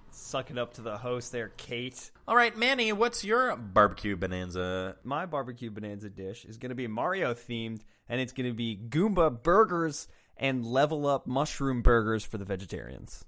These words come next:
Speaker 1: I'm gonna use, like, condiments to make little faces on the burger patties to make 'em look like Goombas.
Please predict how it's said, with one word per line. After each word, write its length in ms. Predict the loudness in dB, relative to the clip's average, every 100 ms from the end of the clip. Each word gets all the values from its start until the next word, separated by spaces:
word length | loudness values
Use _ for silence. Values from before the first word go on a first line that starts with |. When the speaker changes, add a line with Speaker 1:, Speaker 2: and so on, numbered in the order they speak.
| -12 -6
Speaker 1:
I'm 140 | -2
gonna 200 | -2 -2
use, 460 | -2 -2 -2 -4 -8
like, 180 | -10
condiments 600 | -8 -6 -4 -2 -4 -6 -10
to 100 | -8
make 180 | -6
little 180 | -6 -6
faces 420 | -6 -6 -8 -8
on 120 | -6 -8
the 60 |
burger 260 | -8 -8 -6
patties 380 | -6 -6 -8 -8
to 80 |
make 120 | -8 -6
'em 120 | -8
look 140 | -8
like 180 | -8 -8
Goombas. 500 | -4 -2 0 -2 -8